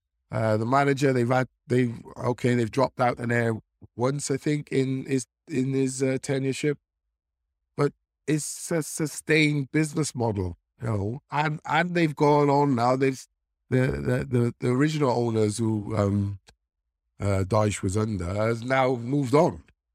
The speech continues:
or, you know, there's a bigger shareholder in running the, the place. So, you know, it can be done. That's why I say it can be done, and it should be being, being, uh,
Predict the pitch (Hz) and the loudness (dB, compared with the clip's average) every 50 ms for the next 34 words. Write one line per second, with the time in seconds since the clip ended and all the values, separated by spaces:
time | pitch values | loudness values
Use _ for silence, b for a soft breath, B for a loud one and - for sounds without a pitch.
0 | _ _ - 104 101 104 101 101 101 95 87 - _ _ _ _ - 123 117 98 | _ _ -4 -4 -2 -2 -2 -2 -2 -4 -6 -8 _ _ _ _ -4 -2 0 0
1 | 92 98 - - - 123 117 110 113 98 135 131 123 120 110 - 143 139 147 160 | 0 -2 -4 -6 -4 -4 -2 -2 -2 0 0 0 0 0 0 0 0 2 2 2
2 | 147 135 120 107 92 90 90 95 104 104 95 87 - - - 98 95 92 95 90 | 2 2 2 0 0 -2 -2 -2 -2 -4 -4 -4 -6 -8 -4 -4 -2 -2 -2 -2
3 | 90 90 87 87 - - - 85 - - 92 82 82 78 - - 131 123 123 120 | -2 -2 -2 -4 -6 -8 -10 -10 -6 -4 -6 -4 -4 -6 -6 -4 -2 -2 -2 -4
4 | _ _ _ _ _ _ _ _ _ _ _ _ _ - - 151 156 - 180 175 | _ _ _ _ _ _ _ _ _ _ _ _ _ -6 -6 -4 -4 -2 -4 -2
5 | - - 185 180 202 170 - 208 208 220 190 120 87 82 - _ _ _ _ _ | -2 -2 0 0 -2 2 2 4 4 4 2 -2 -8 -10 -14 _ _ _ _ _
6 | - - - - 165 160 156 143 - - 160 170 175 156 123 107 - 139 131 135 | -18 -14 -10 -4 -2 0 0 0 0 0 0 2 2 2 2 2 0 -2 -2 -2
7 | 135 120 - 139 147 151 143 101 - - _ - 110 127 135 - - - 151 156 | -2 0 2 2 2 2 0 -2 -6 -12 _ -6 -4 -4 -2 -2 0 -2 -2 -2
8 | 147 165 156 123 - 110 107 101 95 - _ _ _ _ _ - 117 113 107 104 | -2 -6 -6 -4 -2 0 0 0 -2 -6 _ _ _ _ _ -4 -2 0 0 0
9 | 104 101 104 107 104 104 101 101 101 95 98 95 | 0 -2 -2 -2 0 0 0 -2 -2 -2 -4 -6